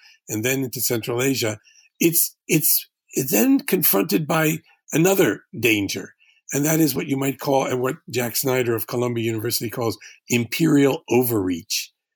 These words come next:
That is, Tsar Nicholas and others have fantasies, uh, about, uh, expansion into the Far East, into China, into Korea,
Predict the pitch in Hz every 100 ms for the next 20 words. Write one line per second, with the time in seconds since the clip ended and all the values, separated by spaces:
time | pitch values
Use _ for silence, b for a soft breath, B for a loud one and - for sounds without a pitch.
0 | _ _ _ 127 120 123 104 123 123 127
1 | 120 117 117 - 113 120 117 - 110 -
2 | - 143 143 127 - 92 - - b b
3 | b - 110 101 104 - - - 104 120
4 | 117 110 - _ _ 101 113 139 110 -
5 | - 120 110 113 104 110 117 104 - 110
6 | 107 110 92 - - 113 107 110 98 B
7 | B B - 120 120 101 92 104 120 -
8 | 120 113 117 101